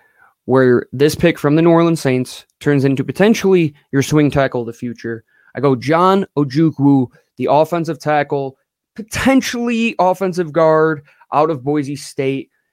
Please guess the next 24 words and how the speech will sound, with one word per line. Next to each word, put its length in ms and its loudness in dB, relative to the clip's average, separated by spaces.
Talk 200 0
about 200 2
another 240 -2
guy 180 2
who 120 0
had 100 -2
a 40 -8
great 280 -4
Senior 240 -6
Bowl. 160 -4
The 180 -6
Eagles 260 -4
love 380 -2
going 220 0
to 60 -4
the 60 -8
Senior 280 -4
Bowl 320 -2
well, 380 2
especially 580 -4
when 180 -6
it 140 -10
comes 400 -10
to 300 -10